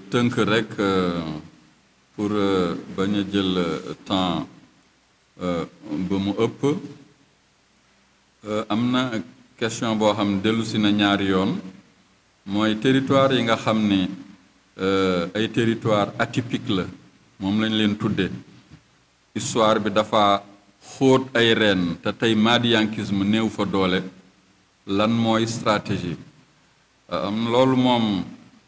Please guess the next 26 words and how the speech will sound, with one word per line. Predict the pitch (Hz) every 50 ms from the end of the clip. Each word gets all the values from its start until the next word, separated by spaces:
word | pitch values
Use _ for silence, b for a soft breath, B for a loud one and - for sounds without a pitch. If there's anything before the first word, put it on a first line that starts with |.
| _ _ _ _ _ - - 107
euh, | 101 98 98 - -
amuma | 123 131 147 147 143 139 127
tontu | - - 117 113 110 - -
li, | 95 92 104 - - - - _ -
lu | 104 104 110
ñépp | 117 123 131 135 131 - -
di | 135 127 127 -
ànd | 123 120 120 113 110
xalaat | - - 120 107 104 98 95 92 95
la, | 92 87 - - - - - -
rawatina | 101 107 110 117 107 107 - 117 107 104 98 90 80 - - - - - - _ _ _ _ -
kilifa | - 139 120 123 120 - - 104
yi. | 95 92 95 117 - - - - - _ _ _ _ _ _ _ _ _ _ _ _ _ _ -
Euh, | 101 104 107 107 107 104 98 98
waaye | - 95 107 117 127 135 131
daal, | 131 120 107 107 113 139 190 - - - _ _ _ _ _ _ _ _ _ _ _ _ _ - 95
euh, | 101 98 98 98 98 95
mën | 92 101 110 127 143 151
naa | 147 143 139
bokk | - - 127 120 - - 123 -
ci | - 120
stratégie | - - - - 123 123 123 120 120 117 110 95 92 98
yi, | 92 90 85 80 - - - - _ _ _ _ _ _ _ _ _ _ _ _ _ _ _ _ _ _ _ - 101
euh, | 104 107 107 107 104 104 101 101 104 - - -
samp | - - - - - - - - 139 135 139 135 135 - - 139
fa | 123 - - 120 107 110